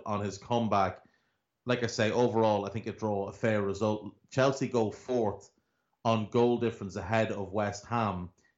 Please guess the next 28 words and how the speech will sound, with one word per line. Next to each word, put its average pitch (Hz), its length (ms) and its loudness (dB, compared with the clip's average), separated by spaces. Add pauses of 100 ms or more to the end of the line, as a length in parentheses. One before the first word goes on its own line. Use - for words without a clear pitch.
They 127 180 4
play 131 340 0
each 120 260 -2
other 104 240 0
next. 107 380 -2
That's 113 180 -2
a 104 40 -4
huge 120 440 0
game. 90 360 -2 (440)
Then 127 160 4
we've 139 160 2
got, 120 360 2 (640)
at 117 200 0
the 123 80 0
moment, 131 380 0
it's 110 120 -10
meant 117 200 -2
to 120 60 -8
be 110 120 -4
Real 107 280 2
Madrid 101 320 -4
versus 101 340 -2
Chelsea. 110 420 2
We'll 101 120 -2
see 123 200 0
if 117 100 0
that 104 160 2
happens 101 480 -2